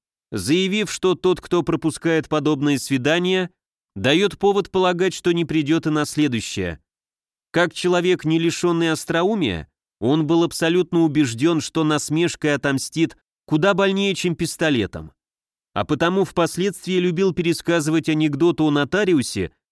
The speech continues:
торговавшемся за свою свободу со старым патроном. То была весьма уморительная сценка –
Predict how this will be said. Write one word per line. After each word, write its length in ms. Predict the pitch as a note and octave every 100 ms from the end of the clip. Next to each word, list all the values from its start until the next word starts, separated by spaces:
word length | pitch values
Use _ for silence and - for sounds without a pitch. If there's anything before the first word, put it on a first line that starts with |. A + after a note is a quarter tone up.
| -
торговавшемся 840 | C#3+ D3+ E3 F#3 - F3 D3+ D#3
за 160 | C3 C3+
свою 300 | D#3 D#3 D3
свободу 500 | D3+ D3+ D3+ D3 D3
со 160 | D3
старым 420 | C3 - C#3+ C#3
патроном. 640 | C3 D3 C#3 G#2+ F2+ E2 D#2 _ _ _ _ _ _ _ -
То 160 | G3+ A3+
была 260 | A3+ A3
весьма 440 | G3+ F#3+ F#3 G3 G3+
уморительная 800 | F#3 F3+ F3+ F#3+ F3 F3+ F3+
сценка – 680 | E3 - F3 E3 C#3 A2 D#2+